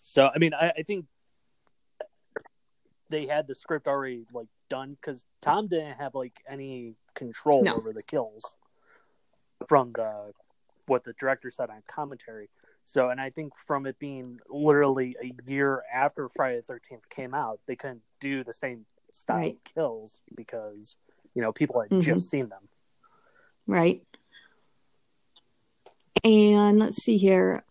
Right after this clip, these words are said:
Speaker 2: Um, some fun facts about the special effects from Tom Savini. He only had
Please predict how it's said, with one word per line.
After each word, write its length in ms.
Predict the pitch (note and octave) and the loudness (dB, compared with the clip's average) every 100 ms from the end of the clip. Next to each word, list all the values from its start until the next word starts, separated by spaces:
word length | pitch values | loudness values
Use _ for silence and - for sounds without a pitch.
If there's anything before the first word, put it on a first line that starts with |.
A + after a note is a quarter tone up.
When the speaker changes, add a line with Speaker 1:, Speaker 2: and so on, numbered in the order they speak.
| - | 4
Speaker 2:
Um, 520 | B3 C4 C4 B3+ B3+ | 6 6 6 6 4
some 580 | A#3+ C#4+ C4+ C4 B3+ A#3 | 2 2 4 4 4 2
fun 260 | C4+ B3+ | 2 2
facts 380 | A#3 B3 A#3+ A#3+ | 6 6 6 2
about 500 | A#3+ A#3 A3+ A3 - | -4 2 2 2 -2
the 240 | A3+ A3 G#3 | -4 -4 -4
special 460 | - A3+ G#3+ A3+ | -4 -4 -4 -6
effects 480 | G#3 G#3+ G#3+ - - - | -6 -6 -8 -12 -16 -6
from 240 | G#3+ G3+ | -4 -2
Tom 360 | G3+ G#3 G#3 G#3 | -2 -2 0 -2
Savini. 580 | - G3+ G#3 G#3+ A3+ A3 _ - - _ _ _ | -2 -2 0 0 -2 -6 _ -20 -20 _ _ _
He 380 | - B3+ B3 A#3 | 0 2 4 2
only 360 | A#3+ B3 B3+ | 2 0 2
had 180 | A#3+ A3+ | 4 2